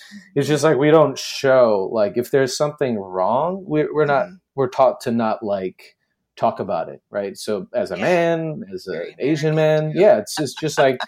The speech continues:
Speaker 2: <laughs>
Speaker 1: yeah, you show up and you, you, you have the face and you have the mask, whatever.
Speaker 2: Mm,
Speaker 1: And
Speaker 2: mm-hmm.
Speaker 1: so it was really this weird kinda dichotomy where my professional life was just taking off.
Speaker 2: Uh-huh.
Speaker 1: You know, I was, you know,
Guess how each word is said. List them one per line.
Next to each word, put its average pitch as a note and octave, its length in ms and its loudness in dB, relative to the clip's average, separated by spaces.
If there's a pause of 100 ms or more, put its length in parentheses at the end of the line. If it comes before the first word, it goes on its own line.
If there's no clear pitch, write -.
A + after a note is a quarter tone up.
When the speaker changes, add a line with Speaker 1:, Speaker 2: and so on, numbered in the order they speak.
Speaker 2:
<laughs> - 160 -18
Speaker 1:
yeah, F3 140 6
you C3 180 2
show D3+ 380 6
up D#3 120 0
and C3 160 0
you, B2 220 0
you, C3 280 -2
you C#3 220 -6
have B2 260 4
the A#2 80 0
face C3+ 460 0
and A2+ 140 0
you A#2 60 4
have A2 140 0
the A2+ 60 -2
mask, A#2 580 -2
whatever. G2+ 560 -2
Speaker 2:
Mm, F3+ 840 -20 (100)
Speaker 1:
And D3 140 0
Speaker 2:
mm-hmm. - 20 -4
Speaker 1:
so C#3+ 560 8
it D3+ 100 2
was B2+ 200 4
really D#3 320 8
this B2 300 0
weird C3+ 580 6 (100)
kinda B2 240 0
dichotomy A#2 680 2
where G#2+ 140 2
my G2+ 140 -4
professional C#3 640 -2
life G#2+ 220 0
was F#2 140 -10
just - 280 -12
taking D#3+ 440 -4
off. G#2+ 480 -6 (520)
Speaker 2:
Uh-huh. F3 180 -12
Speaker 1:
You B2+ 80 0
know, A2 240 2
I A#2 160 2
was, G#2+ 340 -4 (360)
you A#2 80 -8
know, G#2 300 -2